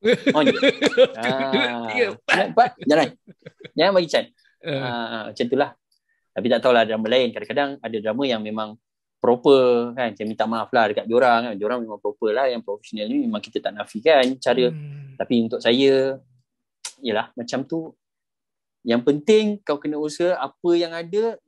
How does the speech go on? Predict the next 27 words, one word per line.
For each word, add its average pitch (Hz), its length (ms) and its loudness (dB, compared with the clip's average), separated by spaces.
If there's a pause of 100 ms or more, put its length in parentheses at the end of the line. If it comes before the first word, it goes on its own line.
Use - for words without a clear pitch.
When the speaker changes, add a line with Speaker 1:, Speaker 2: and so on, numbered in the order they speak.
Speaker 2:
kau, 160 280 -4
yang 131 140 -8
penting 233 320 -2
kau 277 80 2
kena 262 160 2
deliver. 185 400 -6 (840)
Ha, - 220 -16
kau 247 140 -2
kena 240 180 6
deliver. 220 360 4
Macam 170 220 -4
mana 214 160 -4
keadaan 208 460 -2
pun 214 80 0
kau 185 100 -6
kena 170 180 -6
deliver. 113 520 -4 (380)
Tak - 180 -4
cukup 127 240 0
satu 156 240 2
tom 196 240 2
ke, 208 160 4 (140)
dua 131 260 0
tom 117 240 -2
tak 160 160 -6
ada 214 140 0
ke, 226 180 -2